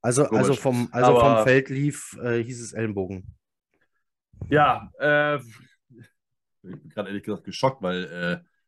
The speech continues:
Speaker 2: Thomas hat ja eigentlich positive Nachrichten, dass er wieder fit sein soll. Ich hab jetzt auch nicht damit gedacht, dass es Saison aus ist. Also vier, fünf, sechs Wochen hab ich vielleicht schon gerechnet, aber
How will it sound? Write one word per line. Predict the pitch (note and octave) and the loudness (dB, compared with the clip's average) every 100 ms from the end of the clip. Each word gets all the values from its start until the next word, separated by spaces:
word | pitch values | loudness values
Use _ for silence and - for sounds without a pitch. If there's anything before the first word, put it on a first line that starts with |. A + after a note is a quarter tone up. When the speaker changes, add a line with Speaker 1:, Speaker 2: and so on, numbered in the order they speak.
| _ _ _ | _ _ _
Speaker 2:
Thomas | G#2 G2+ G2 | 2 4 4
hat | G2 | 4
ja | G2+ G2+ | 4 2
eigentlich | G#2 G2 | 0 0
positive | B2 G#2+ G2 F#2+ | 0 0 -2 -2
Nachrichten, | G2 F#2 F#2 | -2 -2 -4
dass | F#2+ F#2 | -6 -4
er | F#2+ | -4
wieder | F#2+ F2+ | -6 -10
fit | A2+ | -10
sein | - F2 | -8 -6
soll. | F2+ | -4
Ich | F#2 | -6
hab | |
jetzt | F2 | -6
auch | F#2+ | -4
nicht | A2 | -4
damit | G#2+ A2 | -2 -2
gedacht, | A2+ | 0
dass | G#2+ | -2
es | F#2+ | -2
Saison | G#2 A2 | -2 -2
aus | F#2+ | -4
ist. | E2+ | -6
Also | F2+ F2 | -10 -12
vier, | - A2+ | -6 -6
fünf, | G#2+ G#2+ | -4 -4
sechs | G#2+ G2 | -2 -4
Wochen | G#2+ A#2+ | -2 0
hab | A2 | 0
ich | G2+ | -2
vielleicht | F#2+ - | -8 -8
schon | B2+ | -10
gerechnet, | A#2+ A#2+ B2 B2 | -6 -6 -6 -10
aber | F2+ F#2 F2+ | -8 -8 -8